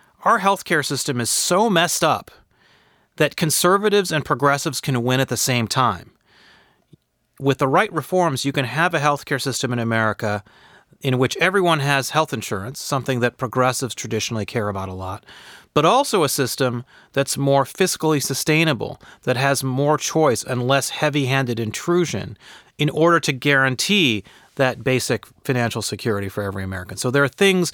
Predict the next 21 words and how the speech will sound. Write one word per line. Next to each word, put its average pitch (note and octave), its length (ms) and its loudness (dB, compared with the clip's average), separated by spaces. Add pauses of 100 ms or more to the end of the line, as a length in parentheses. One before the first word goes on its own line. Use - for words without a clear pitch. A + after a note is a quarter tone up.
(200)
that C#3+ 120 0
we D3+ 140 4
can C#3+ 200 0
do D#3 200 4
to D3+ 80 0
make C#3 300 0 (180)
the B2+ 60 -2
healthcare C3 300 0
system C3 260 -4
more B2+ 160 2
conservative A3 720 0 (380)
in D#3 180 2
ways E3 220 4
that D#3+ 120 0
also E3 380 2
achieve C3+ 340 0
outcomes A#2+ 540 -2
that - 160 -6
progressives C3+ 560 -2
care F#2 240 -12
about. - 340 -16